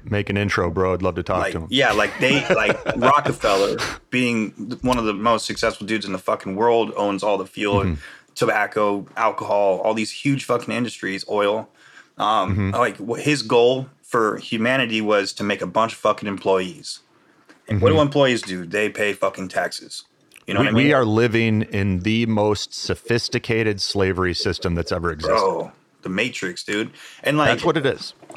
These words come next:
Speaker 2: It is. So, so, you know, you go to school, what do they teach you? They teach you how to fucking follow the rules and,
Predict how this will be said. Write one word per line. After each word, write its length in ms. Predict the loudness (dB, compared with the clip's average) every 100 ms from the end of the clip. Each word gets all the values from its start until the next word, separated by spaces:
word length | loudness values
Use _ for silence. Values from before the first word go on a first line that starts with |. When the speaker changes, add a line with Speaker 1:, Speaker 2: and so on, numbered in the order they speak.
| -2
Speaker 2:
It 100 | 2
is. 380 | 4 4 0 -8 -12 -4
So, 420 | 2 4 2 0 -10
so, 460 | 0 2 4 0 -6 _
you 120 | 0
know, 120 | 2
you 160 | 2 2
go 140 | 2
to 60 | 0
school, 300 | -2 -2 0
what 80 | 2
do 60 | 2
they 140 | 0
teach 260 | -4 -8 -4
you? 60 |
They 120 | -6
teach 280 | -4 -8 -8
you 80 | -4
how 120 | -2
to 40 | -2
fucking 380 | -2 -4 -4 -6
follow 300 | 0 2 2
the 100 | 0
rules 380 | 0 0 -2
and, 160 | -6 -12